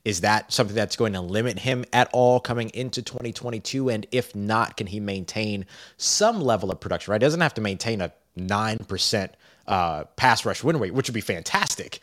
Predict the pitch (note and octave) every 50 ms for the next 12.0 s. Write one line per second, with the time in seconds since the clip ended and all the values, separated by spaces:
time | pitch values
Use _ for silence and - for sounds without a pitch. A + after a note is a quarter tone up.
0 | - - - - C3 A#2+ - B2 G#2+ F#2 D#2+ - F#3 G#3 D#3+ - G#2 F2 F2 F#2
1 | A#2+ B2+ C3 C#3 C3 C3 C3+ A#2 G#2+ - - G#2+ G#2 - G#2 G2+ - G#2 G2+ G2
2 | F2+ F#2 - - G#2+ G#2 G2+ F2+ G#2+ G#2 G2 G2+ A2 A2 A#2+ A#2+ G2+ - G#2 -
3 | G#2+ E2+ D#2 _ - F3 F3+ - - A2 F2+ E2 E2 D2 - C3 A2 G#2 F#2+ -
4 | F#2+ F2 - D3 D3+ F3 - - C#2 - - - - - - - - A#2 A2+ A2
5 | F#2+ G#2 G2+ A2+ A#2 A2 F2 G2 A2 C3+ C3 - - G3 F#3 G#3 D#3 A2+ G2+ G2
6 | - - D3 C3+ D3+ C3 B2 A2+ G#2+ A2 G#2+ A2+ A2+ A2 G2+ - - - A2 G#2+
7 | G#2+ G2 F#2 - - A#2 - - - - A2+ G#2 G#2+ G#2 F2+ - F2+ - - A2+
8 | A2 - G#2+ G#2 F#2+ G2 F#2+ F#2 G2 G2+ - - F#2+ - - F#2+ F#2 - - -
9 | - - _ - A2+ G#2+ F2+ G2+ - G#2 F#2 F2 - F2 G2+ D#3 D3 B2 A#2 -
10 | A2 G2+ - G#2 G2 F#2+ - G2+ F#2 G2 F#2 D#2+ F#2 E2+ F2 - - A2+ A2 G#2+
11 | - G2+ F2+ - _ - - - - - B2+ A#2+ F3+ F#3 F3 D#3 B2+ - -